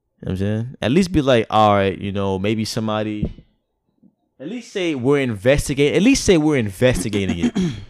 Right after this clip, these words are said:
Speaker 2: Yeah.
Speaker 1: They just like, "It's just
Speaker 2: Flat
Speaker 1: not
Speaker 2: out.
Speaker 1: true. It was an
Speaker 2: Yeah.
Speaker 1: error. Maybe it was a, a error on the pricing tool." And what, you know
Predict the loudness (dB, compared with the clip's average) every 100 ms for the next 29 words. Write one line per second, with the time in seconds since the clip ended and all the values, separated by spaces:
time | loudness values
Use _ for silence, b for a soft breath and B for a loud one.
0 | -10 2 4 4 2 4 2 2 0 0
1 | 4 6 8 6 4 4 4 4 4 4
2 | 4 2 4 4 6 4 4 4 2 4
3 | 4 4 2 2 2 0 -2 0 2 2
4 | 2 2 0 -2 0 0 0 -4 -2 2
5 | 4 2 2 -2 -6 _ _ _ _ _
6 | _ _ _ _